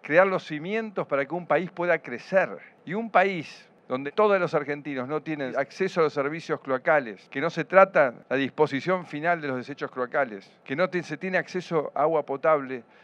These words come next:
es un país que no tiene igualdad de oportunidades. Y también es muy importante destacar el valor, como también decían Horacio y María Eugenia, que tienen las obras públicas, porque la obra pública no solamente es trabajo,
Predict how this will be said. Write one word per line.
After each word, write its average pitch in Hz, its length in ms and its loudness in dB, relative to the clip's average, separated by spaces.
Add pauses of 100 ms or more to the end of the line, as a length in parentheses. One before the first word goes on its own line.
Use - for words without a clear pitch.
(160)
es 135 160 -12
un 156 140 -8
país 175 200 2
que 170 120 -6
no 151 120 0
tiene 202 220 -8
igualdad 151 380 2
de 147 80 0
oportunidades. 113 960 -6 (140)
Y 139 100 -10
también 180 640 0 (160)
es 123 160 -12
muy 175 140 -6
importante 143 720 -2 (160)
destacar 151 420 2
el 175 140 -2
valor, 175 380 4
como 127 260 -8
también 143 280 -6
decían 135 580 -8
Horacio 143 340 -4
y 135 40 -10
María 127 140 -6
Eugenia, 156 500 -8 (140)
que 147 120 -10
tienen 196 280 -6
las 175 200 0
obras 190 240 -2
públicas, 160 540 -12 (160)
porque 147 220 -8
la 175 80 4
obra 202 180 6
pública 196 360 2
no 180 100 -2
solamente 196 540 2
es 147 100 -12
trabajo, 151 580 2